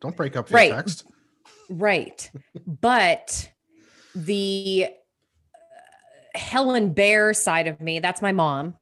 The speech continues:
Speaker 2: For those of, <laughs> I probably have never brought her up on here. The Helen Bear side of me is documentation, documentation, documentation.
Speaker 1: Yes.
Speaker 2: So when you're talking about avoiding litigation, having all your ducks in a row in case something does happen,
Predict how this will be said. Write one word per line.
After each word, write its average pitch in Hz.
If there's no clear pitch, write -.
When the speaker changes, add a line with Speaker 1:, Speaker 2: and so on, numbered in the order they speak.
Speaker 2:
For 185
those 165
of, -
<laughs> -
I 202
probably 175
have 165
never 170
brought 165
her 160
up 160
on 147
here. 147
The 208
Helen 240
Bear 196
side 170
of 160
me 165
is 156
documentation, 160
documentation, 143
documentation. 131
Speaker 1:
Yes. 87
Speaker 2:
So 175
when 185
you're 175
talking 240
about 156
avoiding 180
litigation, 185
having 165
all 156
your 156
ducks 151
in 160
a 156
row 214
in 160
case 160
something 185
does 254
happen, 139